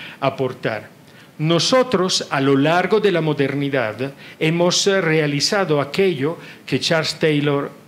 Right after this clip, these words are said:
ha definido como la razón instrumental.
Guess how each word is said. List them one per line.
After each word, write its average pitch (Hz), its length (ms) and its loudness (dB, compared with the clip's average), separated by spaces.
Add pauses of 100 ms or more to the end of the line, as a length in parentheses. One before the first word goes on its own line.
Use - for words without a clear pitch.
(140)
ha 139 400 0 (100)
definido 135 840 0 (460)
como 151 680 2 (180)
la 135 360 -2
razón 151 800 0 (160)
instrumental. 113 840 -6